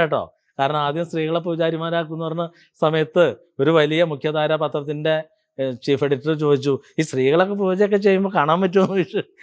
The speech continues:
അപ്പോൾ പുള്ളി എന്താ കരുതിയത്? ഡ്രസ്സൊക്കെ ഊരിയിട്ടേ ആ നിൽക്കണ ഒരു നിപ്പുണ്ടല്ലോ, അതിൻ്റെ ഒരു രസമാണ് ആൾ ആലോചിച്ചത്. അപ്പോൾ പറഞ്ഞു, "അങ്ങനെയല്ല കേട്ടോ, സ-, ശരിക്കും നഴ്സുമാർ നിൽക്കണ പോലെ നല്ല ചുരിദാറൊക്കെ ഇട്ടിട്ട് ഈ ശരീരഭാഗങ്ങളിൽ ചന്ദനം തൊടാനുണ്ട്,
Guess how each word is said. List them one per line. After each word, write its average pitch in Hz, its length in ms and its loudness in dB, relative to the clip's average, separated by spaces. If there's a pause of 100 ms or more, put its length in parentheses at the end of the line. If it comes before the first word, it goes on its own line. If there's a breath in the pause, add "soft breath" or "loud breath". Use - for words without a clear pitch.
(140 loud breath)
അപ്പോൾ 165 200 0
പുള്ളി 165 220 2
എന്താ 185 200 4
കരുതിയത്? 185 380 0 (400 soft breath)
ഡ്രസ്സൊക്കെ 165 420 0
ഊരിയിട്ടേ 190 340 4 (440)
ആ 160 120 2
നിൽക്കണ 175 280 -2 (100)
ഒരു 185 140 -2
നിപ്പുണ്ടല്ലോ, 190 580 0
അതിൻ്റെ 160 360 -2 (440 loud breath)
ഒരു 175 180 4
രസമാണ് 180 520 2
ആൾ 180 100 0 (120)
ആലോചിച്ചത്. 147 460 -4 (360 soft breath)
അപ്പോൾ 151 200 -2
പറഞ്ഞു, 165 240 0
"അങ്ങനെയല്ല 147 420 0
കേട്ടോ, 127 200 0 (460)
സ-, 131 180 -4 (100)
ശരിക്കും 131 320 -2
നഴ്സുമാർ 139 380 -2 (100)
നിൽക്കണ 139 220 -6
പോലെ 139 220 -2
നല്ല 131 140 -2 (240)
ചുരിദാറൊക്കെ 131 520 0
ഇട്ടിട്ട് 117 280 -2 (560 soft breath)
ഈ 135 40 2 (120)
ശരീരഭാഗങ്ങളിൽ 143 720 4 (480)
ചന്ദനം 151 320 2
തൊടാനുണ്ട്, 117 380 -2